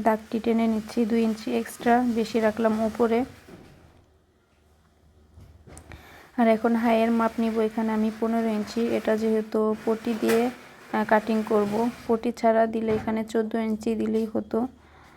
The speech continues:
তো এখানে আমি পনেরো ইঞ্চি নিয়ে, নিয়ে নিলাম।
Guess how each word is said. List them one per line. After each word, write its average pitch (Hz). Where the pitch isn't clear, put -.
তো -
এখানে 226
আমি 226
পনেরো 233
ইঞ্চি 220
নিয়ে, 214
নিয়ে 214
নিলাম। 220